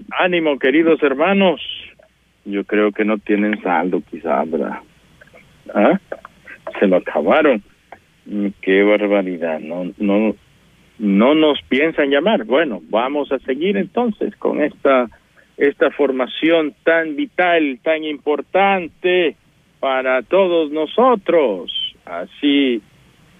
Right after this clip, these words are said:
eh, así que, eh, todos, ¿verdad? Estamos con esa ansia de conocer. Nosotros vemos en la, la realidad.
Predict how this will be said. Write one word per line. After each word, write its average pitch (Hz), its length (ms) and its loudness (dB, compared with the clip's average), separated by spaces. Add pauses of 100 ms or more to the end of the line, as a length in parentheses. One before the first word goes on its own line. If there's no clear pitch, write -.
(120)
eh, 107 180 0 (120)
así 104 320 0
que, 110 400 2 (400)
eh, 87 220 -4 (120)
todos, 120 440 4
¿verdad? 98 360 2
Estamos 101 540 -2 (500)
con 98 260 2
esa 104 400 0
ansia 101 440 2
de 92 140 4
conocer. 92 560 0
Nosotros 240 420 0
vemos 277 400 4
en 143 180 4
la, 120 340 0
la 117 200 2
realidad. 110 520 0